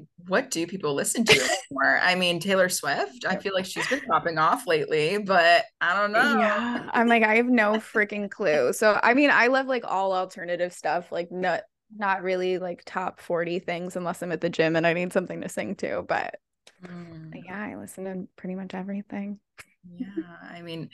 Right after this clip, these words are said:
Speaker 1: you can't really put a label on it. Just like, I feel like you can't really put a label on yourself. And,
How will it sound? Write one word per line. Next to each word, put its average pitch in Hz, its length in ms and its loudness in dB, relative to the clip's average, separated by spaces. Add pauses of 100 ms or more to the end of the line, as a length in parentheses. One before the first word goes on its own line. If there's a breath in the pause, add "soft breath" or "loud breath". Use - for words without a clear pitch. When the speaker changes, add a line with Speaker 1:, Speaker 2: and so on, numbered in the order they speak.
(220 loud breath)
Speaker 1:
you 208 120 -2
can't 240 280 0
really 240 200 2
put 214 180 -8
a 185 80 -2
label 170 360 -2
on 131 180 -4
it. 117 140 -8
Just 190 200 -6
like, 175 120 -4
I 175 100 -2
feel 175 160 -2
like 175 100 -2
you 170 100 -6
can't 180 160 -8
really 170 180 -2
put 185 120 -4
a 170 60 0
label 156 280 -4
on 160 140 -2
yourself. 220 680 2
And, 151 260 0